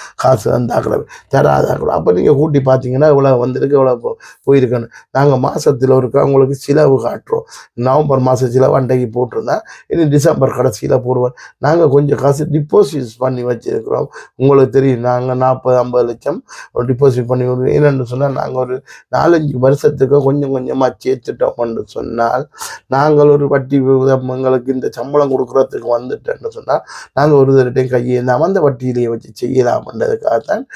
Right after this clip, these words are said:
காசை சேர்த்து வச்சு, உங்களோட இருபதாயிரம் ரூபாய் எடுத்துக்கொண்டு ஒவ்வொருவரும் தர இருபதாயிரம் இந்த சம்பளத்தையும் கொடுத்து இந்த வாகனம் வாங்குறதுக்கான ஒரு ஒழுங்குபடுத்தி கொண்டு இருக்கிறோம். உங்களுடைய தர நீங்களும் இந்த பங்களிப்பை செய்து கொண்டு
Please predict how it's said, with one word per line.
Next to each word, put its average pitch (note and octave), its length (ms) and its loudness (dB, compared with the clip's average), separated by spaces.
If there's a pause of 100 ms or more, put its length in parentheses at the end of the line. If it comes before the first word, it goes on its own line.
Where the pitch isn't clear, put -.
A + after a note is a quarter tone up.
(220)
காசை C3 440 2
சேர்த்து B2+ 400 -2
வச்சு, B2 260 -2
உங்களோட D3+ 300 2 (400)
இருபதாயிரம் C#3+ 360 2 (220)
ரூபாய் B2+ 220 0
எடுத்துக்கொண்டு B2 640 -2 (440)
ஒவ்வொருவரும் C#3 640 4
தர C3+ 320 0
இருபதாயிரம் C3 560 0
இந்த C3 120 -6
சம்பளத்தையும் B2 580 -2
கொடுத்து C#3+ 240 -8
இந்த F#3 120 -4
வாகனம் B2+ 500 0
வாங்குறதுக்கான A#2+ 1080 -4 (220)
ஒரு B2+ 260 0 (120)
ஒழுங்குபடுத்தி A#2+ 640 0
கொண்டு A#2+ 240 -4
இருக்கிறோம். A#2+ 420 -4 (320)
உங்களுடைய C3+ 520 4 (180)
தர D3 180 0 (300)
நீங்களும் C3+ 360 -2
இந்த B2+ 120 -4
பங்களிப்பை B2+ 500 -2
செய்து B2 300 -6
கொண்டு A#2+ 200 -6